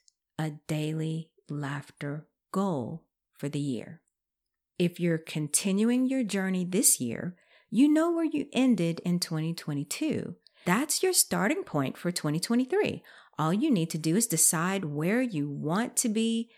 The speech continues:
at the end of this year. You are the driver on this journey.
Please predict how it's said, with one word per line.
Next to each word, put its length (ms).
at 140
the 160
end 200
of 120
this 260
year. 260
You 520
are 140
the 100
driver 580
on 460
this 280
journey. 400